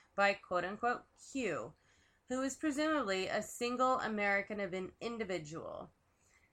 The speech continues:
It's now likely Q has become a group of people. Q claimed to be a high-level government official with Q clearance,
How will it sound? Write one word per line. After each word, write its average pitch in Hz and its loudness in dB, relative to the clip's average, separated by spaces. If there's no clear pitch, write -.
It's 233 -6
now 302 8
likely 226 2
Q 214 -2
has 220 -2
become 202 -2
a 170 -2
group 170 -10
of 156 -8
people. - -14
Q 269 0
claimed 220 0
to 214 -8
be 190 -2
a 196 2
high-level 190 4
government 185 0
official 190 -2
with 175 -2
Q 196 -6
clearance, 160 -6